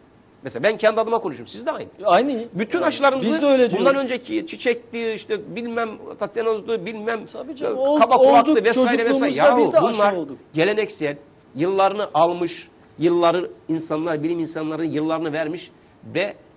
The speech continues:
Speaker 1: deneyler sonucu on beş yılda, on yılda meydana gelen aşılar. Eyvallah, başımız gözümüz üzerinde. Ama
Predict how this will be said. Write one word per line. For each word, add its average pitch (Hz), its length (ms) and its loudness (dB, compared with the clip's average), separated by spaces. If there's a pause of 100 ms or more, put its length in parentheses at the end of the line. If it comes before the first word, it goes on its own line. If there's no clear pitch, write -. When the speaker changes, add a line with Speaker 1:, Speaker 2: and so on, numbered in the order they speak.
Speaker 1:
deneyler 170 580 0
sonucu 156 500 -6
on 170 260 -4
beş - 260 -4
yılda, 139 340 -4
on 202 140 0
yılda 139 360 -4
meydana 147 440 -2
gelen 175 220 -4
aşılar. 180 380 -4
Eyvallah, 147 460 0
başımız 156 340 -8
gözümüz 139 260 -6
üzerinde. 90 220 -16 (180)
Ama 233 240 2